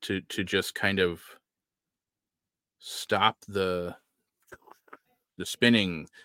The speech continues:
of the gears in our minds, the thoughts, the chaos, the anxiety, the whatever it is, right? I think just having a moment, because isn't that what the,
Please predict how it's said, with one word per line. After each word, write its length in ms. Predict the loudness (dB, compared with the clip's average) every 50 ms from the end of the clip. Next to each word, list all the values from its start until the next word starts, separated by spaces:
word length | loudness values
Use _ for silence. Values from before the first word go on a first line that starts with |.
| _ _ -8
of 120 | -6 -6
the 80 | -6 -2
gears 500 | 2 4 6 8 8 8 6 4 2 0
in 60 | 0
our 120 | 0 0
minds, 480 | 2 4 4 4 4 4 2 -2 -6 -6
the 120 | -6 -6
thoughts, 480 | -6 0 4 6 6 6 4 2 -4 -12
the 100 | -12 -12
chaos, 460 | -6 -2 0 0 2 0 0 -2 -4 -10
the 100 | -14 -14
anxiety, 440 | -14 -10 -6 -4 -4 -4 -4 -8
the 100 | -12 -14
whatever 300 | -12 -10 -10 -10 -10 -10 -12
it 40 | -12
is, 200 | -14 -14 -16 -16 -14
right? 160 | -14 -14 -14 -16 _ -20 -20 -20 -20 _ _
I 20 | 2
think 220 | 6 6 6 6
just 200 | 6 2 2 2
having 320 | 6 6 8 8 8 6 4
a 40 |
moment, 460 | 4 4 4 4 4 2 2 0 -2 -8 _ _ _ _ _ _ _ _
because 220 | 8 10 12 12
isn't 180 | 12 12 12 12
that 160 | 10 10 10
what 140 | 8 8 10
the, 400 | 12 12 12 12 8 6 2 -4